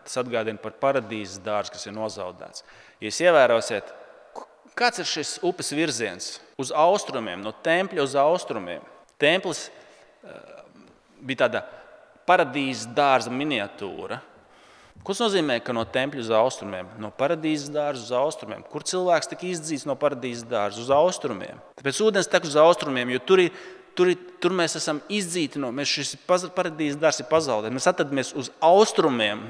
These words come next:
no Ēdenes, ja, kopš grēkā krišanas. Šī doma ir par to, ka šis te dzīvības ūdens, kas pl-, plūst no tempļa, atjaunos paradīzes dārzu, kas tika nozaudēts. Es jums nolasīšu no, eh,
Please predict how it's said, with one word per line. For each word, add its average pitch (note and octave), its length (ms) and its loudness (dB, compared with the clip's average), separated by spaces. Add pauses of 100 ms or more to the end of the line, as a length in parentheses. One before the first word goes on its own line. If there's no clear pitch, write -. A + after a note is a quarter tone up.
no A#2+ 80 0
Ēdenes, B2 680 4
ja, G#2 200 0
kopš - 320 -6
grēkā A2 440 -6
krišanas. - 580 -14 (140)
Šī B2+ 200 -6
doma F3 400 4
ir - 40 -10
par D#3 160 -2
to, D#3+ 120 2 (120)
ka A#2 200 2 (1600)
šis - 200 -8
te B2 160 -2
dzīvības D#3+ 920 0
ūdens, E3 360 2
kas B2 120 -6
pl-, D3 320 -4
plūst D3+ 360 2
no G#2+ 120 -2
tempļa, A#2 560 0 (920)
atjaunos C#3+ 760 4 (520)
paradīzes G#2+ 720 0
dārzu, A2+ 360 4
kas G#2 120 -10
tika G#2+ 160 -8
nozaudēts. A2 500 -4
Es - 60 -2
jums C#3+ 140 -2
nolasīšu D3+ 460 4 (480)
no, B2 200 2
eh, B2+ 380 -4